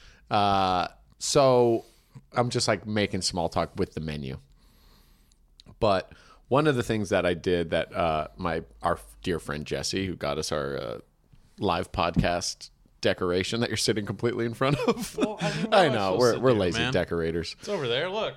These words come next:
Speaker 2: Our stu-, our new studio's coming soon. Uh, so he says one thing he hates that customers do is you wanna open your tab or close it.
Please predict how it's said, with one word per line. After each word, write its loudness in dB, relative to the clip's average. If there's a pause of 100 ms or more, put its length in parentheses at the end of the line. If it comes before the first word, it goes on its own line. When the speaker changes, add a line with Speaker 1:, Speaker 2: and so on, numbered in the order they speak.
(160)
Speaker 2:
Our 4
stu-, 4
our 6
new 2
studio's 2
coming -2
soon. -8 (260)
Uh, 2
so 6 (1500)
he 0
says 4
one 2
thing 2
he 2
hates 2
that 2
customers 0
do -2
is -2
you 0
wanna 2
open 0
your -2
tab 2
or -2
close -2
it. -8